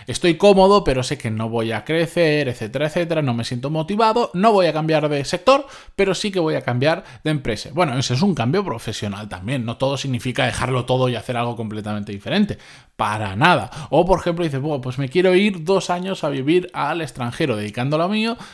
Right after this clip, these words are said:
dedicándome a lo mío, pero, eh, pero fuera de aquí, cambiando muchas cosas de mi vida". Genial.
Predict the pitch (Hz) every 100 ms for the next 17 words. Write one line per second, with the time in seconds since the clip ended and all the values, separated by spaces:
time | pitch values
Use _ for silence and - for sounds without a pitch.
0 | - - 120 135 151 147 139 143 151 175
1 | 196 190 202 151 143 165 220 - - 127
2 | 117 104 104 120 - - - 143 127 131
3 | 127 - 143 139 139 131 156 165 147 113
4 | 117 123 120 - 110 123 127 135 110 107
5 | 104 90 - - - 180 151 101